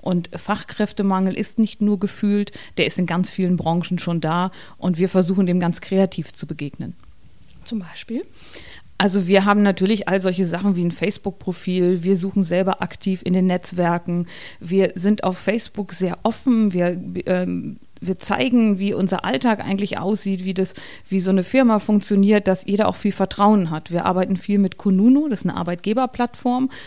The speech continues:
Speaker 1: wo uns jeder bewerten kann. Wir halten Vorträge, alles, wo Bewerber sein könnten und sei es, dass mich mal jemand beim Bäcker anspricht, den ich gut finde, wo ich sage, „Mensch, was haben Sie eigentlich für eine Ausbildung? Hätten Sie mal Lust, in einem anderen Bereich was zu machen?“ Also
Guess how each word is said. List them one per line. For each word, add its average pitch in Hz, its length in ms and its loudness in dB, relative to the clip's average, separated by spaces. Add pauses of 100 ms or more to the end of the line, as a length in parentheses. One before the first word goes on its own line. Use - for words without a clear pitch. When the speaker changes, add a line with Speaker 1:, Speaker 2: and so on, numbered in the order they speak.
Speaker 1:
wo 185 100 -4
uns 185 180 0
jeder 190 200 2
bewerten 180 520 2
kann. 196 380 0 (300)
Wir 175 180 0
halten 180 200 -2
Vorträge, 180 720 -2 (160)
alles, 269 380 0
wo 208 160 0
Bewerber 196 480 2
sein 202 260 0
könnten 202 320 0
und 180 140 0
sei 170 120 -2
es, 226 120 -2
dass 220 160 -2
mich 208 100 0
mal 196 140 0
jemand 190 340 0
beim 190 160 0
Bäcker - 320 -2
anspricht, - 540 -2 (260)
den 202 140 0
ich 196 120 -6
gut 220 200 -2
finde, 214 220 2
wo 196 80 2
ich 185 100 0
sage, 202 440 -2 (120)
„Mensch, 254 200 4
was 254 120 -2
haben 269 100 6
Sie 262 80 2
eigentlich 247 200 0
für - 60 -4
eine 247 120 2
Ausbildung? - 540 -8
Hätten 247 200 0
Sie 233 80 2
mal 240 120 6
Lust, 254 200 -2
in 240 80 2
einem 233 80 6
anderen 269 300 2
Bereich 190 360 -2
was - 200 -8
zu 170 80 -6
machen?“ 165 320 -6 (260)
Also 180 240 0